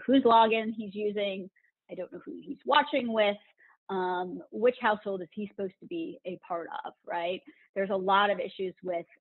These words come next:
um, with households, and in T V, you've traditionally targeted at the household level, and that's been good enough. Whereas in digital, you've targeted at the individual level, at, at, at, you know, at the device level or the individual level,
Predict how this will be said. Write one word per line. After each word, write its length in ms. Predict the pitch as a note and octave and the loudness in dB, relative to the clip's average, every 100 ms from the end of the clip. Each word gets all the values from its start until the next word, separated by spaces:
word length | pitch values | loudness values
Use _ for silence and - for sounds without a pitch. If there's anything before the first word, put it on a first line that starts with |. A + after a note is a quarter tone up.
| - | -10
um, 380 | F3+ E3+ E3 - | -8 -6 -8 -6
with 220 | F#3 F3+ | -4 -2
households, 380 | - C4+ - A3 - | 0 -2 0 -4 -4
and 100 | G#3+ | -6
in 220 | F3+ A#3+ | -4 -6
T 160 | - A#3+ | -6 -4
V, 80 | D4+ F4 C#4+ | -2 0 0
you've 140 | C4 | -2
traditionally 580 | - C#4+ F4 - E4 D4+ - | -6 -8 -8 -6 -2 -2 -2
targeted 560 | A#3 E4+ D#4+ F3+ F#3 G3 - | 2 2 4 4 4 2 -2
at 200 | F3+ - | -2 -2
the 80 | - | -4
household 500 | A3+ D#4+ G#4+ G3+ E3+ | -4 -4 -4 -6 -6
level, 360 | E3+ F3 E3+ E3+ - | -8 -8 -8 -8 -8
and 100 | F#3+ | -4
that's 240 | G3+ A3+ _ - | -4 -4 _ -2
been 340 | G3 G3 G3 - _ _ | 0 0 -4 -10 _ _
good 160 | G3+ G3 | -2 0
enough. 440 | F#3+ C4 F3+ F3+ - | 2 4 4 2 -2
Whereas 340 | G3 F#3+ F#3+ G3+ | 0 2 2 -2
in 180 | G3 G3+ | -8 -6
digital, 520 | E4 C#4+ B3 A3+ A3+ _ _ _ | -4 -2 2 2 0 _ _ _
you've 180 | G3+ A#3 - | -6 -6 -6
targeted 440 | - E4+ D4+ G#3+ - | -2 0 2 0 0
at 100 | G#3+ G3+ | -4 -6
the 80 | - | -10
individual 720 | G3+ G#3+ E3+ E3+ G#3+ G#3 F3 | -6 -4 -2 0 2 2 -2
level, 380 | E3 - - - F#3+ | -2 -8 -10 -12 -10
at, 60 | - - G#3+ - | -12 -8 -6 -4
at, 300 | G3+ - F#3 - | -6 -6 -8 -4
at, 120 | G#3+ - _ | -6 -6 _
you 180 | G#3+ F#3 | -6 -4
know, 80 | F3+ | -2
at 160 | F3 | -4
the 80 | G3 | -6
device 320 | F3 E3+ F#3 - | -6 -2 -2 -2
level 220 | F#3 F3+ | -4 -2
or 180 | E3+ E3+ | -2 -2
the 80 | E3+ | -6
individual 520 | F#3 F3+ E4+ E4+ A#3+ | -10 -6 -4 0 2
level, 340 | G3 F3+ F3+ | 2 2 2